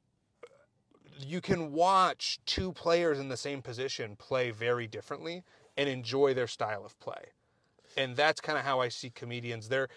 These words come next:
they're finding ways to bend and adjust or rearrange these kind of pre-existing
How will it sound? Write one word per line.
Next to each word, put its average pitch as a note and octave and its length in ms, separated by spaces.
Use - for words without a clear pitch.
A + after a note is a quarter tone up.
they're D3 100
finding F3 580
ways D3+ 320
to - 180
bend C#3 640
and A#2+ 300
adjust C3 680
or C3 160
rearrange C3+ 720
these A#2+ 180
kind C3 180
of - 200
pre-existing B2 1120